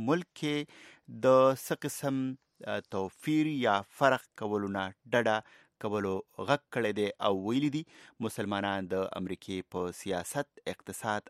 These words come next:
او یو شمیر میدانونو کې د نورو امریکایانو په رنګ خپل رول لوبوي او دا د امریکې یوه برخه ده. نور حال په دې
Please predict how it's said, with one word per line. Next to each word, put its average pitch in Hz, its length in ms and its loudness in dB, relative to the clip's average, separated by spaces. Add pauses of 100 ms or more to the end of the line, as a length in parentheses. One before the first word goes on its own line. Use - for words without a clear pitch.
(140)
او - 20 -4 (140)
یو 131 120 4 (120)
شمیر 120 400 -4
میدانونو 98 500 0
کې 117 160 -2 (600)
د 131 600 2
نورو 156 320 4 (480)
امریکایانو 98 580 0 (220)
په 92 80 -2 (520)
رنګ 98 280 -4
خپل 95 260 -2 (340)
رول 104 280 -2
لوبوي 98 340 -2 (180)
او 117 40 0 (100)
دا 98 60 2 (100)
د - 80 -8 (100)
امریکې 90 840 -12
یوه 82 260 -8
برخه - 280 -10
ده. - 40 -20 (760)
نور 123 120 -2
حال 123 220 0
په 113 100 -4
دې 104 80 -4